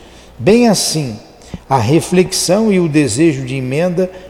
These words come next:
obriguem os litigantes à renúncia do passado pela abnegação do porvir, o que os fará reencarnar, unidos pelos laços de parentesco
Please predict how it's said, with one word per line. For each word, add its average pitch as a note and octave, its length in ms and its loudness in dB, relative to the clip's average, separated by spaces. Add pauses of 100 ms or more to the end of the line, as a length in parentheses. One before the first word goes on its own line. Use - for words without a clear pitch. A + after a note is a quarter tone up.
(120)
obriguem D3+ 760 2
os A2 120 -6
litigantes D3 880 -2 (460)
à B2+ 60 -4
renúncia D3 680 0
do F#3+ 120 0
passado C3 640 -2 (380)
pela C3+ 320 -4 (420)
abnegação D#3+ 840 0
do F3+ 120 2
porvir, C3+ 640 -2 (480)
o D3 120 -4
que D#3 120 -8
os D3 120 -2
fará C#3+ 360 -2
reencarnar, C3 1400 -4
unidos F3 580 2
pelos E3 340 -2
laços D3 500 -4
de C3+ 100 -4
parentesco C3+ 1000 -6